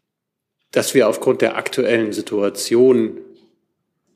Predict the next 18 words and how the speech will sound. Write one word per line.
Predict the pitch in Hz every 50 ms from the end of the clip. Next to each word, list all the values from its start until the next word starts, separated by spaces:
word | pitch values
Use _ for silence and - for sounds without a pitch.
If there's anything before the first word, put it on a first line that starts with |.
| _ _ _ _ _ _ _ _ _ _ _ _ _ _
vieles | - - - 147 143 143 139 123 110 - - -
in | 101 123
Frage | - - - 101 104 123 131 131
stellen | 120 - - - 113 110 107 107 107
und | 107 104 95
prüfen | - - - 127 127 135 127 131 - 120 117 110 110 - - -
und | 113 104 92 - - -
auch | 107 104 - - - - -
Optionen | - - - - - - 123 123 123 123 117 110
entwickeln, | 98 98 87 - 123 127 - 165 143 123
das | 110 - - - - - -
versteht | - - 113 104 - 117 113 -
sich | 117 110
von | - - 107 104
selbst. | 101 113 127 143 - - -
Das | 117 104 - -
hat, | 107 - - - -
ähm, | 110 107 104 95 92 92 98 -